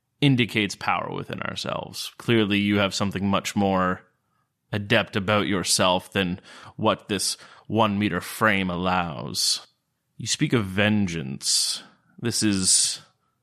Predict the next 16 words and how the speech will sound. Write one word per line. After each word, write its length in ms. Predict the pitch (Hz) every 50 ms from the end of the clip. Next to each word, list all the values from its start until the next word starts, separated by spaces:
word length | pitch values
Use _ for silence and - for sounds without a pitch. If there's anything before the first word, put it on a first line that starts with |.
| _ _ _ _ -
a 60 | -
powerful 480 | - - - - - - - - -
feeling, 460 | - - 82 - - - - - 98 95 - _ _ _ _ -
I 120 | 80 87
would 140 | 76 69 65
presume. 560 | - - 78 71 78 71 62 57 58 62 - - _ _ _ _ _ _ _ _ _ _ _ -
Vengeance 560 | 120 117 123 123 123 113 120 123 117 - -
to 160 | - - 110
what? 760 | 95 90 87 90 90 82 78 - - - - - - - - - - - - - _ _ _ _ - -
I 160 | 98 90 85
am 100 | 85 90
not 240 | 90 87 80 - -
sure. 600 | - - - - - 73 - - - - - - - _ _ _ _ _ _
Do 120 | - - 92
you 200 | 87 98 98 104
know? 360 | 113 131 170 214 285 302 -